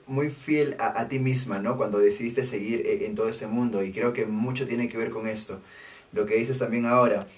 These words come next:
de que finalmente te vas a dedicar a esto y, y va a ser donde vas a desenvolver, ¿no? O sea, donde vas a vivir la vida misma. Entonces tenemos que ser muy fiel,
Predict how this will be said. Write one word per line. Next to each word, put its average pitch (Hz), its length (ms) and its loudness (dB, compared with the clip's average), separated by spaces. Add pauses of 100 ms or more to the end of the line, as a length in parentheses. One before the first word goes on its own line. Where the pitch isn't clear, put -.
(120)
de 107 120 -6
que 120 80 -8
finalmente 123 460 -4
te 110 80 -2
vas 117 180 0
a 120 40 -2
dedicar 120 280 2
a 120 80 6
esto 143 420 4
y, 107 240 -4
y 110 60 -6
va - 120 2
a - 20 2
ser 139 160 2
donde 117 320 4
vas 120 160 4
a 139 40 6
desenvolver, 143 560 2
¿no? 113 80 0
O - 40 0
sea, - 120 0
donde 98 240 -2
vas 127 180 2
a - 40 4
vivir 131 280 6
la 123 120 6
vida 131 220 10
misma. 127 480 0 (240)
Entonces 123 280 0
tenemos 127 340 0
que 127 80 0
ser 135 240 6 (360)
muy 131 300 0
fiel, 151 680 2